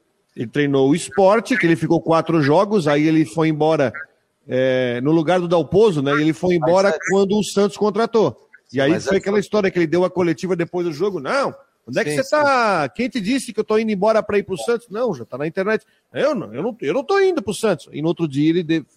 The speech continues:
Speaker 1: ele
Speaker 2: Sim.
Speaker 1: pagou a multa, inclusive, saiu
Speaker 2: Sim.
Speaker 1: do Sport e, e foi pro Santos.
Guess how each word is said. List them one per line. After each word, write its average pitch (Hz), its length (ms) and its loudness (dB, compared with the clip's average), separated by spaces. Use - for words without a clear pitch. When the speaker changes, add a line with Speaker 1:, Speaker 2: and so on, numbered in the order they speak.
Speaker 1:
ele 135 240 -2
Speaker 2:
Sim. 123 60 -4
Speaker 1:
pagou 147 280 0
a 196 60 2
multa, 175 340 -2
inclusive, 143 480 -2
saiu 151 440 0
Speaker 2:
Sim. 196 40 0
Speaker 1:
do 170 80 2
Sport 143 520 -2
e, 190 460 -4
e 165 80 -4
foi 170 180 0
pro 139 160 -6
Santos. - 380 -6